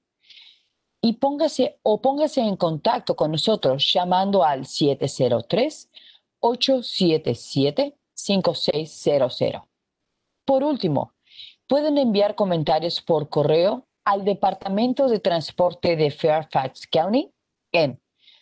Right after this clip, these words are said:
cuatro cero cinco cero Legato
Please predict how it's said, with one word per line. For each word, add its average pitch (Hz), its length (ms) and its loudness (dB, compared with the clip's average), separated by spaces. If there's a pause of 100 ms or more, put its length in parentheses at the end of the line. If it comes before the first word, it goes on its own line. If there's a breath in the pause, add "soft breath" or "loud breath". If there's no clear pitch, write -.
(300 soft breath)
cuatro 247 460 0
cero - 460 -4
cinco 147 500 -2
cero 220 520 -2 (440)
Legato 175 840 0